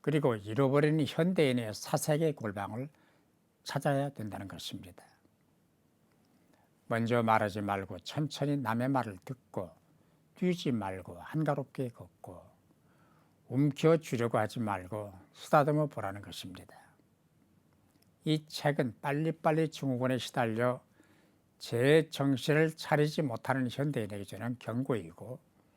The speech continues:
메시지가 됩니다. 그러나 우리가 귀를 기울여야 할 메시지는 고통과 절망과 멸시와 아픔이 나를 가로막을 때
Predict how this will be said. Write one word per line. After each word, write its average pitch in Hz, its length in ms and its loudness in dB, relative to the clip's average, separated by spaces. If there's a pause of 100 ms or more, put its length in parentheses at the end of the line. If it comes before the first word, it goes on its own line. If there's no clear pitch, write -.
(320)
메시지가 117 680 -4 (260)
됩니다. 90 460 -14 (1900)
그러나 117 580 2 (1000)
우리가 139 420 6
귀를 160 420 4
기울여야 143 440 6
할 123 140 6
메시지는 113 760 -2
고통과 139 680 2
절망과 117 580 0
멸시와 113 760 -2 (960)
아픔이 165 440 2
나를 147 240 6
가로막을 107 520 0 (160)
때 101 280 -8